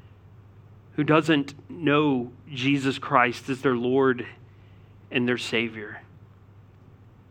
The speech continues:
that today you would convict them of their sin, their failure to keep any one of these commands,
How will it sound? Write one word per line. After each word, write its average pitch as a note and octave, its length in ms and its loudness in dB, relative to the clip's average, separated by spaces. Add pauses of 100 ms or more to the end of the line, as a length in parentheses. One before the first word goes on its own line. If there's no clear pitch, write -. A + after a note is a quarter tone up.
(800)
that D3+ 160 6
today C3+ 800 2 (1300)
you F3+ 140 4
would F#3 140 0
convict D3+ 520 0
them F#3 160 4
of C3+ 100 2
their C3 140 2
sin, C3+ 540 0
their C#3+ 180 6
failure D#3 720 2
to C#3+ 340 -2 (640)
keep - 340 0
any A#3 260 6
one F3 640 2
of C3 180 -4
these B2 180 -2
commands, G#2+ 640 -8